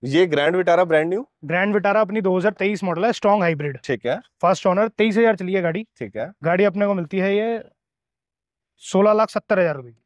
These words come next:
Speaker 1: अट्ठाईस का एवरेज है दोस्तों, नई गाड़ी चौबीस लाख के करीब आती है।
Speaker 2: हम्म।
Speaker 1: इसके बाद Tiguan। ब्यूटीफुल।
Speaker 2: Volkswagen Tiguan दो हज़ार इक्कीस मॉडल।
Speaker 1: ठीक है।
Speaker 2: ऑटोमेटिक ट्रांसमिशन, हाईलाइन,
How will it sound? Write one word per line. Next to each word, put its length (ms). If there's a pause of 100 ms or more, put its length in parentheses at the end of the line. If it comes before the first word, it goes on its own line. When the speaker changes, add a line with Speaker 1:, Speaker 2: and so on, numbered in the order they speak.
Speaker 1:
अट्ठाईस 360
का 80
एवरेज 240
है 80
दोस्तों, 340
नई 220
गाड़ी 240
चौबीस 320
लाख 120
के 120
करीब 220
आती 200
है। 60
Speaker 2:
हम्म। 480
Speaker 1:
इसके 180
बाद 140
Tiguan। 380 (540)
ब्यूटीफुल। 380
Speaker 2:
Volkswagen 300
Tiguan 440
दो 240
हज़ार 180
इक्कीस 320
मॉडल। 320
Speaker 1:
ठीक 240
है। 180 (200)
Speaker 2:
ऑटोमेटिक 520
ट्रांसमिशन, 580 (160)
हाईलाइन, 460